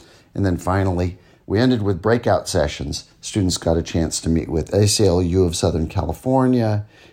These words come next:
and casc and the California School Board Members Association and other organizations. And they had a,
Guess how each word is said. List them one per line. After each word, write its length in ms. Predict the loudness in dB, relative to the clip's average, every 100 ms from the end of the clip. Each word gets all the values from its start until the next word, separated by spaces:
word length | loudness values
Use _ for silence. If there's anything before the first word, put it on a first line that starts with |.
| _ _
and 460 | -4 -2 -4 -8 -4
casc 760 | 0 0 0 -2 -4 -8 -16 _
and 580 | -6 -4 -6 -6 -8 -12 -12
the 360 | -6 -4 -4 -2
California 580 | 0 2 0 0 0
School 300 | -2 -2 0
Board 340 | 0 0 0 0
Members 360 | 0 0 -2
Association 640 | -2 -2 -2 0 0 0 0
and 120 | 2
other 240 | 2 2
organizations. 880 | 0 0 -2 -2 -4 -4 -4 -6 -8 -20 -20 -20 -20 _
And 240 | -4 -2 0
they 60 |
had 180 | 0 0
a, 100 | -2